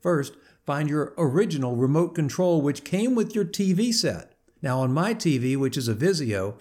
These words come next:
there's a button for input. And then from there, look for an option which reads T V or something like that. Once you're there, you'll need to locate on that remote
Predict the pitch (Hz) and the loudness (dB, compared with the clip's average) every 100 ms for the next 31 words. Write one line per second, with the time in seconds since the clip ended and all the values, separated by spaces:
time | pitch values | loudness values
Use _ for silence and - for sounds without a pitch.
0 | - 147 175 175 120 170 185 175 165 151 | -4 0 2 0 0 -2 0 -2 0 0
1 | 147 - 233 247 214 131 78 - _ _ | -2 -2 0 0 0 -2 -4 -10 _ _
2 | _ _ 117 123 151 156 139 123 165 190 | _ _ -2 0 2 0 -2 0 0 2
3 | 165 170 170 143 110 135 - 175 156 139 | 2 0 -2 -2 -2 -6 -2 0 2 0
4 | 143 135 110 113 127 - - - 175 165 | -2 -2 0 2 0 -8 -14 -2 2 2
5 | 175 175 104 87 - 127 120 98 92 87 | 2 2 0 -4 -4 -6 -4 -4 -4 -4
6 | 160 151 92 - _ _ 170 233 233 143 | -2 -2 -4 -10 _ _ -4 -2 -2 0
7 | 151 117 131 139 139 170 175 165 185 185 | 0 0 0 2 4 2 2 0 2 0
8 | 139 107 - - 156 170 156 156 113 131 | 0 -2 -4 -2 0 0 0 -4 -4 0
9 | 139 98 | 0 -2